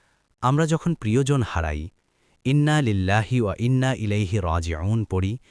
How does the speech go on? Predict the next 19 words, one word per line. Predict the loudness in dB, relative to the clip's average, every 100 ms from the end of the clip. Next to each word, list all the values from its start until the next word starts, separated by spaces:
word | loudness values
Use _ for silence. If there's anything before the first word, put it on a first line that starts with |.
| -20 -14 -2
এবং | 2 4
মনে | 4 4 2
করি | 2 0 -2 -8 _ -2
তারা | 0 0
আল্লাহর | 0 0 0 0 -2
কাছে | -4 -6 -6
আছে। | -6 -8 -12 -14 _ _ _ _ _ _ _ _ -2
আমরা | 0 2
যখন | 2 0 0 0
আর্থিক | -2 -2 -4 -8
সংকটে | -2 -2 0 -2 -2
পড়ি, | -4 -4 -6 _ _ _ _ -12
হালাল | 0 2 2 2
পথে | -2 -4
চেষ্টা | -4 -4 -2 -2
চালিয়ে | -2 -4 -6
যাই, | -6 -10 -14 _ _ _ _ _ -4
নামাজ | -2 0 -2 -2
পড়ি, | -2 -2 -4